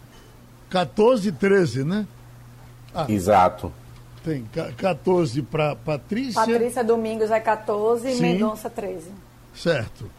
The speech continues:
Speaker 1: Ah, surpreendeu alguma coisa, Jamildo? Você que tá muito mais ligado nisso o tempo todo?
Speaker 2: É,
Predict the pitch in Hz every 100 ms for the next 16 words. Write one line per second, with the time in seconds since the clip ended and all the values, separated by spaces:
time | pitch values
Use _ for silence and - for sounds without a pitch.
0 | - - - - 240 294 240 262 226 202
1 | 185 170 151 226 302 254 175 147 143 147
2 | 175 - 180 - 175 160 160 233 185 160
3 | 160 143 147 143 135 202 - 151 147 -
4 | 175 - - - - - - - - -
5 | - - - - - - - 127 131 127
6 | 117 113